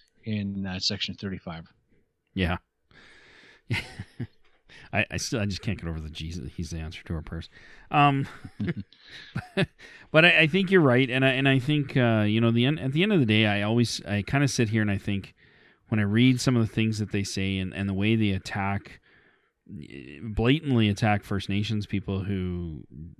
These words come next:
Speaker 2: dare say anything that is against their opinion, as though they know more than any First Nation person about Indigenous identity or, um, anything like that. I, I just can't help but sit here and,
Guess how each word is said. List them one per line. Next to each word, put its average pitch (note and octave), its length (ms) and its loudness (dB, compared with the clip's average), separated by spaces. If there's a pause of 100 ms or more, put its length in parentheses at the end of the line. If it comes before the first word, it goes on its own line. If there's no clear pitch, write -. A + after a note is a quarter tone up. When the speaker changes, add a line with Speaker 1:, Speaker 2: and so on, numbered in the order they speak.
(120)
Speaker 2:
dare G#2+ 320 2
say F#2 240 -4 (100)
anything G#2 880 0 (460)
that G2+ 140 2
is G2 160 0
against F#2+ 360 -4
their F#2 160 -4
opinion, F2+ 500 -4 (420)
as G#2+ 200 -2
though G#2 460 4 (920)
they A2+ 340 4
know A#2 220 4
more G#2 340 4
than G2 200 -2
any G2 200 -2
First F#2+ 300 -6
Nation F#2+ 300 -6
person F#2 320 -10
about E2+ 300 -8
Indigenous F#2 560 -8
identity E2+ 640 -8
or, D2 200 -12 (640)
um, F2 600 -2
anything G#2 400 -2
like F2+ 180 -8
that. A2 240 2
I, G2+ 160 -2 (600)
I B2 100 0
just F3 400 2
can't D#3+ 240 4
help C#3+ 200 2
but A#2+ 120 -4
sit C#3 180 2
here C3+ 160 2
and, A2+ 280 -2